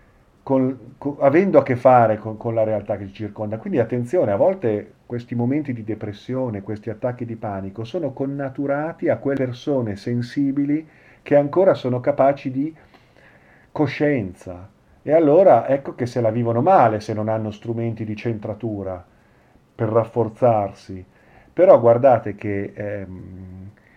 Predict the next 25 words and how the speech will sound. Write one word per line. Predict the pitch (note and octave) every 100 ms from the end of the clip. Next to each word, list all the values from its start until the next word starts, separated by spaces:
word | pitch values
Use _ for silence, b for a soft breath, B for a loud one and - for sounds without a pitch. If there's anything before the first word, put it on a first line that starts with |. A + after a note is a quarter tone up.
| b b -
eh, | A#2 - - -
essere | D3 D3+ - D3 B2+
sani | C3 A2 G#2+ G#2+
in | A2+
un | A#2+
ambiente | B2 B2 D3 E3 C3 A#2+
così | G#2+ A#2
tossico, | A#2+ A2+ F#2+ - F#2 - G2
in | G#2+
una | A#2+
realtà | A#2+ A#2+ A#2+ C#3
così | C#3+ A2+ A#2
malsana, | A#2 G#2+ - G2 F#2+
non | G2 A#2
è | G3
semplice, | G3 A2 G2+ F2+ F#2 F2+ F#2+
bisogna | G2+ A2 B2+ B2+
essere | C#3 C#3 B2+
capaci | B2 B2+ D3 B2
di | A#2
grande | A2+ F3 F#3+ G#2+ F#2+
centratura | - G2 F#2 F2 - G2+ G#2 G#2+
ed | B2
è | D#3+
normale, | D3+ C#3+ F#3+ E3+ A2 G2+ G2